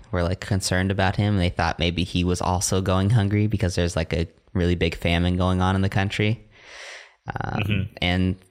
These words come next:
Speaker 1: another one was also that maybe he lost weight to appear like he's, like, working really hard because he knows people are, like, you know, um, getting distressed. So, so, like, to show them that he's, you know, also hungry or whatever,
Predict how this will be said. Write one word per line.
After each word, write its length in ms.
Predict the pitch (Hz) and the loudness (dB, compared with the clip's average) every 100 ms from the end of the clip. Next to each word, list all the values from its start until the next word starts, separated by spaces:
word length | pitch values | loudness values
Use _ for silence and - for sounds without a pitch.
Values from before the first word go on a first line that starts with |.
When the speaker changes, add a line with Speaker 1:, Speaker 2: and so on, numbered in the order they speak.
| - | -6
Speaker 1:
another 360 | 104 95 95 95 | 0 2 2 2
one 320 | 92 92 92 | 2 2 2
was 240 | 90 85 - | 2 2 2
also 480 | 85 87 87 87 | 0 0 0 2
that 520 | 82 80 76 - - - | 2 2 0 -2 -8 -4
maybe 280 | 98 87 87 | 0 0 0
he 220 | 90 87 | -2 0
lost 380 | 80 85 92 - | 0 2 0 0
weight 260 | 92 87 - | 0 0 -2
to 120 | - | -4
appear 380 | - - 90 90 | -2 -2 0 2
like 180 | 90 87 | 2 0
he's, 300 | - 85 87 | -2 -2 0
like, 200 | 78 - | -2 -2
working 300 | 69 - 87 | -4 -2 -2
really 180 | 85 87 | 0 0
hard 400 | 90 87 92 113 | 2 2 0 -2
because 280 | 90 85 - | -4 -2 0
he 100 | 87 | 0
knows 180 | 85 | 0
people 280 | - 85 82 | 0 -2 0
are, 120 | 85 90 | 0 0
like, 280 | 85 87 | -2 -4
you 60 | - | -4
know, 200 | - - - - _ - | -4 -6 -10 -20 _ -8
um, 180 | 80 90 | -6 -2
getting 220 | 87 82 | 0 0
distressed. 480 | - - 78 98 - | -2 -2 0 0 -2
So, 140 | 98 | -4
so, 180 | - 85 80 | -2 -2 -2
like, 160 | 78 | -2
to 100 | - | -2
show 280 | - 87 87 | -2 0 0
them 200 | 85 87 | 0 0
that 140 | 87 | -2
he's, 340 | - 82 87 - | -2 -4 -4 -4
you 60 | 82 | -6
know, 80 | - | -4
also 400 | 90 87 - 82 | -4 -4 -2 -2
hungry 520 | 107 110 92 92 98 - | -2 -2 0 0 -2 -4
or 60 | 95 | -2
whatever, 400 | 92 92 95 110 | 0 0 0 -4